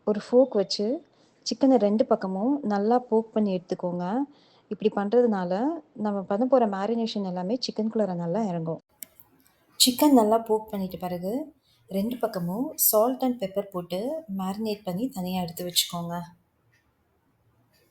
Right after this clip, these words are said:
ஒரு பவுல்ல ரெண்டு முட்டை உடைச்சு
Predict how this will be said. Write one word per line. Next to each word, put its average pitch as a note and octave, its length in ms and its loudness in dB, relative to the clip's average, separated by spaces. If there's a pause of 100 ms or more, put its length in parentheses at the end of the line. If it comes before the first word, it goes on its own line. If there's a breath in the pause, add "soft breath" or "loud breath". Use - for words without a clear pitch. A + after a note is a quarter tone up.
(1800 loud breath)
ஒரு G#3 100 6 (100)
பவுல்ல F#3+ 360 4 (340)
ரெண்டு A3 240 0 (100)
முட்டை F#3+ 280 -4
உடைச்சு F3 240 -6